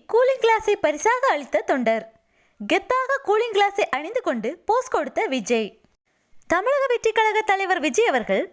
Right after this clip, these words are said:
பூத் கமிட்டி மாநாட்டிற்காக இன்று கோவை வந்திருந்தார். கோவை விமான நிலையத்தை வந்தடைந்த விஜயை வரவேற்கும் விதமாக ஆயிரக்கணக்கான தொண்டர்கள் விமான நிலையத்திலேயே சூழ்ந்திருந்தனர்.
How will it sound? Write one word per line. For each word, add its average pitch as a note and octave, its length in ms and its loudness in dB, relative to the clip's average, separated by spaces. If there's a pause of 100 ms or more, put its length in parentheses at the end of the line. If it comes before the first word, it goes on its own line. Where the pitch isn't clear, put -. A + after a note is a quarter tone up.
பூத் A#4 240 2
கமிட்டி A#4+ 340 0
மாநாட்டிற்காக F4 840 0
இன்று E4 380 -4
கோவை G4+ 360 2
வந்திருந்தார். B3+ 600 0 (680)
கோவை B4 500 2
விமான A4 340 0
நிலையத்தை G#4 420 2
வந்தடைந்த F4+ 480 0
விஜயை E4+ 380 0 (140)
வரவேற்கும் A4 540 0
விதமாக B3 500 0
ஆயிரக்கணக்கான G#4+ 760 -2 (100)
தொண்டர்கள் F4 500 0
விமான C#4 400 0
நிலையத்திலேயே F4+ 680 0
சூழ்ந்திருந்தனர். B3 760 -2